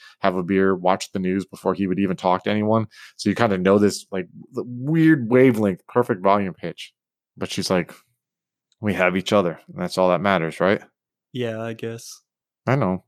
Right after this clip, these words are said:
Speaker 2: Just right now, I, I really felt like I'm just a nurse, uh, coming by his room, checking on him. It feels super distant to me.
Speaker 1: It's hard for him. Your father was a, he's a proud man. Your father had a tough life.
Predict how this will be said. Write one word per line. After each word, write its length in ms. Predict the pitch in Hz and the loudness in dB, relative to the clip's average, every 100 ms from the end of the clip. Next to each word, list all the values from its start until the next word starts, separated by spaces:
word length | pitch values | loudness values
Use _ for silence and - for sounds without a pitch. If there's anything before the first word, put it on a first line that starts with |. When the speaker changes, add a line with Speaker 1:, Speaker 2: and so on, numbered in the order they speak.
| _ _ | _ _
Speaker 2:
Just 240 | 139 131 139 | -4 -2 0
right 220 | 139 120 | -2 -2
now, 220 | 123 127 | -2 -2
I, 100 | 123 | -2
I 160 | 131 120 | -2 -4
really 320 | 113 131 123 | -4 -2 -4
felt 320 | - 123 117 | -4 -6 -4
like 300 | 117 113 110 _ _ _ _ | -6 -6 -8 _ _ _ _
I'm 140 | 113 110 | -8 -6
just 240 | 120 - | -6 -6
a 60 | 113 | -6
nurse, 580 | 110 113 123 123 - - _ _ _ 208 165 _ _ | -4 -2 -2 -2 -4 -6 _ _ _ -20 -20 _ _
uh, 500 | 127 123 117 113 113 | -8 -2 -2 -2 -4
coming 300 | - 117 113 | -6 -6 -4
by 180 | 113 113 | -4 -6
his 260 | 120 113 - | -6 -6 -8
room, 400 | 117 117 117 120 - _ _ _ - | -4 -2 -2 -6 -12 _ _ _ -10
checking 380 | - 110 127 | -8 -6 -4
on 140 | 120 117 | -4 -4
him. 320 | 120 120 123 _ _ _ | -4 -6 -8 _ _ _
It 60 | - | -4
feels 240 | 135 127 | -2 -2
super 260 | - 131 117 | -2 -2 -4
distant 480 | 113 117 - 110 107 | -4 -6 -6 -8 -6
to 120 | 117 | -4
me. 300 | 110 113 117 _ _ _ _ - | -2 -4 -8 _ _ _ _ -8
Speaker 1:
It's 140 | 123 | 0
hard 240 | 131 139 - | 4 4 2
for 120 | 92 | -4
him. 280 | 85 82 - _ _ _ _ | -4 -6 -14 _ _ _ _
Your 100 | 98 | -10
father 300 | - 107 110 | 0 4 4
was 160 | 101 98 | 2 0
a, 40 | - - - | -10 -12 -6
he's 140 | 101 | -6
a 60 | 95 | -2
proud 320 | - 107 98 | 2 2 2
man. 400 | 113 101 82 - _ _ _ _ 92 | 2 2 0 -8 _ _ _ _ -8
Your 80 | |
father 320 | - 107 107 101 | 0 4 4 4
had 140 | 95 | 0
a 40 | |
tough 320 | - - 104 107 | 0 0 0 2
life. 380 | 107 90 - | 2 0 -6